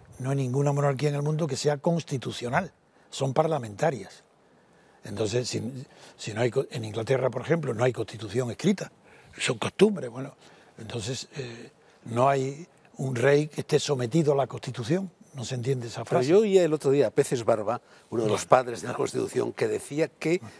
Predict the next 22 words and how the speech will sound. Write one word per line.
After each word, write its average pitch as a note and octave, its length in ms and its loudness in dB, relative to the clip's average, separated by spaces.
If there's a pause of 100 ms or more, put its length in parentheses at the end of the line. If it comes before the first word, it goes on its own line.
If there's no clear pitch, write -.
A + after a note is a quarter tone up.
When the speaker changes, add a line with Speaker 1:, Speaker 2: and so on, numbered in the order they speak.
Speaker 2:
el F#2+ 200 -4
rey A2+ 120 2
de A#2+ 60 4
España, C3 320 0
que C3+ 80 -4
don G#2 140 -6
Juan G2+ 160 -6
Carlos, C3 360 -4
no A#2 140 -4
tiene C3 280 0
absolutamente C3 540 -4
ninguna C3 360 -2
libertad A#2 320 0
de G#2 40 -4
movimientos, E2+ 540 -10
que - 80 -10
todo B2 220 -2
lo A#2 100 -2
que - 80 -4
hace C#3 160 -6
está D3+ 220 -4
prefijado, B2 800 -2